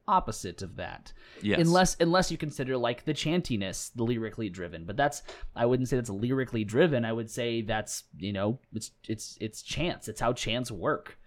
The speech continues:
Speaker 1: It's not like a, a, a, a chant is ever lyrically driven. The lyrics aren't the important part. It's the come together and let's have this moment.
Speaker 2: Yeah,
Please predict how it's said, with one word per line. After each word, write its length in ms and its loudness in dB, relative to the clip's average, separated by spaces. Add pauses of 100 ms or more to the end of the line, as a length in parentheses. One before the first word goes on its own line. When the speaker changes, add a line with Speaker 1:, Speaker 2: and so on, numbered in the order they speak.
(220)
Speaker 1:
It's 100 -14
not 200 4
like 160 2
a, 220 4
a, 500 0
a, 20 0
a 40 -2
chant 520 -2 (100)
is 260 -4
ever 260 2
lyrically 580 2
driven. 340 4
The 80 -4
lyrics 460 2
aren't 160 -2
the 100 -6
important 420 0
part. 260 -2
It's 200 -6
the 320 -2 (280)
come 220 2
together 460 -2
and 120 -8
let's 200 -6
have 280 -2
this 200 -6
moment. 520 -4 (680)
Speaker 2:
Yeah, 200 0